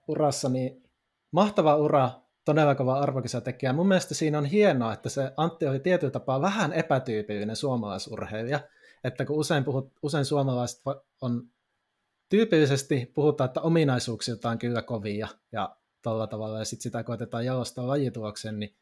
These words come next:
Ruuskanenkin oli totta kai ominaisuuksiltaan kova, hyvä urheilija, mutta niinku isoin vahvuus oli se, että hemmetin hyvä heittämään keihästä.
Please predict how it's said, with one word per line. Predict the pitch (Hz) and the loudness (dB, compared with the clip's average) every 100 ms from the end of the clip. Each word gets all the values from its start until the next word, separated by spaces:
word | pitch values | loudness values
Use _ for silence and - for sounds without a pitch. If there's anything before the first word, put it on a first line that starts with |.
| _ | _
Ruuskanenkin | 147 185 202 170 151 147 | 0 0 0 -2 0 2
oli | 143 | 2
totta | 160 143 | 0 -2
kai | 135 127 143 | -2 -2 -2
ominaisuuksiltaan | 143 131 120 120 - 120 120 | -2 -2 -2 -6 -8 -8 -4
kova, | 185 170 143 120 _ _ - | 0 2 2 0 _ _ -4
hyvä | 135 127 123 | 0 2 2
urheilija, | 131 120 104 107 104 107 _ _ | 0 -2 -4 -4 -4 -6 _ _
mutta | 123 - 123 | -10 -6 -2
niinku | 120 135 - - | -2 -4 -6 -4
isoin | 185 147 151 | 2 2 4
vahvuus | 170 156 139 147 | 2 0 -4 0
oli | 139 | -2
se, | 147 131 | 0 -2
että | - 131 _ _ _ _ _ _ _ _ - | -2 -14 _ _ _ _ _ _ _ _ -2
hemmetin | 214 117 165 165 | 0 0 0 2
hyvä | 160 147 | 4 6
heittämään | 143 - 147 160 | 4 2 0 2
keihästä. | 135 104 95 104 - | 2 2 0 -8 -10